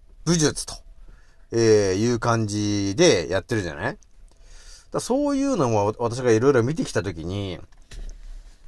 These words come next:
あのー、結局ね、武術が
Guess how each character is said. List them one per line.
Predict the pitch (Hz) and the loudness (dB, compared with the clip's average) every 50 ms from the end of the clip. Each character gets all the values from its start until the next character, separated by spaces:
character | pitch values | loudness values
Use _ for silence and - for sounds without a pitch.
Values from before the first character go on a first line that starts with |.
| - - - - | -20 -20 -18 -10
あ | - 101 104 104 | -4 -2 -2 0
の | 101 101 101 101 98 98 | 0 -2 -4 -4 -4 -6
ー、 | |
結 | - - 113 | -8 -8 -6
局 | - 208 - 214 | -4 -4 -2 0
ね、 | 226 277 415 - - - - _ - - - - - - - - - | -2 -2 -2 -6 -18 -20 -20 _ -20 -20 -20 -20 -20 -20 -14 -6 -4
武 | 160 214 | -2 -2
術 | 220 302 277 226 - - 147 135 | 0 0 -2 -2 -2 -2 0 2
が | 123 143 160 165 147 127 110 98 90 82 - | 4 6 6 8 8 8 6 6 4 2 0